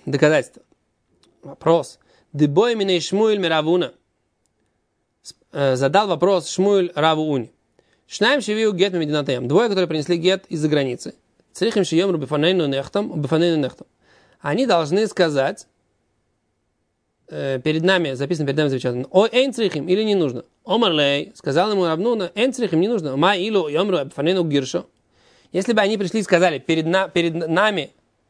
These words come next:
э, гирша, этот мужчина развёл эту женщину, гирша развёлся с ней, ми лой михамни, разве мы им не, не поверим?» То есть,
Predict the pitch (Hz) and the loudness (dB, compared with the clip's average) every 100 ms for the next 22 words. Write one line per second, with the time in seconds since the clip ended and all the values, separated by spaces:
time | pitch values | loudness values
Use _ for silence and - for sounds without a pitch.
0 | _ _ _ _ _ - 147 131 127 123 | _ _ _ _ _ -6 -2 2 2 0
1 | 123 120 123 202 185 - - _ 180 165 | -4 -6 0 0 2 -4 -10 _ -2 0
2 | 156 143 - 180 131 127 160 151 135 127 | -4 -2 0 0 0 2 0 0 -2 -4
3 | 113 - - - - 143 127 156 - 127 | -4 -6 -10 -8 -2 -2 4 2 4 -2
4 | 127 123 127 135 156 _ - 208 180 170 | 0 -2 -2 -6 -6 _ 0 2 2 2
5 | 165 120 135 240 170 _ _ _ _ _ | 0 -2 -2 -2 -6 _ _ _ _ _
6 | 151 175 170 165 165 151 156 151 120 _ | 0 0 0 2 0 -2 0 0 -2 _
7 | _ _ _ _ _ _ _ 262 131 131 | _ _ _ _ _ _ _ -12 -6 -2
8 | 127 120 117 113 123 131 143 139 160 247 | 0 0 -2 -2 -4 -4 -2 -2 -2 -2
9 | - _ _ _ _ _ _ _ _ 160 | -10 _ _ _ _ _ _ _ _ -2
10 | 127 | -2